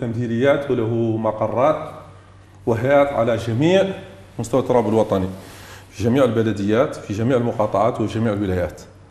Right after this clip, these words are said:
والعمل الحزبي عندنا مستمر ما قد توقف، هذا لا أحد ما يعرف الحزب، حزب الاتحاد والجمهورية. جميع مقرات الحزب بما فيها الفدراليات والأقسام وحتى الفروع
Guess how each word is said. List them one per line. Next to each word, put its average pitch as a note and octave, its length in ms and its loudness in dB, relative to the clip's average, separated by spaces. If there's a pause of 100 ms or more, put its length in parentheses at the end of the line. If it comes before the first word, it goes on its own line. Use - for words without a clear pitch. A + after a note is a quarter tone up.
(960)
والعمل C3+ 300 2
الحزبي C3+ 400 -4
عندنا C#3 280 -2
مستمر B2+ 360 -2
ما C3 100 2
قد - 180 -4
توقف، G2+ 340 -4 (840)
هذا B2+ 100 4
لا C3+ 120 2
أحد C#3+ 200 0
ما B2+ 80 0
يعرف G#2 220 0
الحزب، A2+ 300 -6 (180)
حزب A2+ 220 -4
الاتحاد A2 300 -2
والجمهورية. F#2+ 500 -6 (1200)
جميع C3+ 540 0 (540)
مقرات A#2+ 460 2
الحزب A2 340 -6 (280)
بما A#2+ 240 0
فيها A2 120 0
الفدراليات F#2 720 -2 (300)
والأقسام G#2+ 640 0 (180)
وحتى D3+ 360 0
الفروع D3+ 640 2